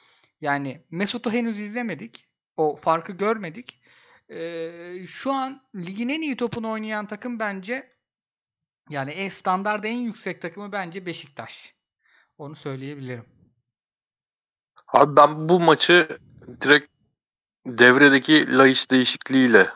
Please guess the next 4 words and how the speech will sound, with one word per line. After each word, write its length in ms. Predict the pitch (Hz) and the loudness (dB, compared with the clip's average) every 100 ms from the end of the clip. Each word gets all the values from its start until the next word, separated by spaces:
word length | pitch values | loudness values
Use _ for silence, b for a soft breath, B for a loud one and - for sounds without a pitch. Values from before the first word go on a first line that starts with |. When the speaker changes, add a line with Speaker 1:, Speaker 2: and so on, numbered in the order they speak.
| - | -10
Speaker 2:
anlatırım. 580 | - 98 98 - - 139 - _ _ _ _ _ _ | -6 -2 -2 -4 -6 -10 -14 _ _ _ _ _ _
Çünkü, 480 | - 135 123 135 127 - _ _ _ _ - | -6 -4 2 2 2 -4 _ _ _ _ -20
eee, 60 | 143 | -10
a-, 1040 | 110 101 104 104 104 104 104 - 113 113 | -6 -2 0 0 0 -2 -2 -4 -6 -8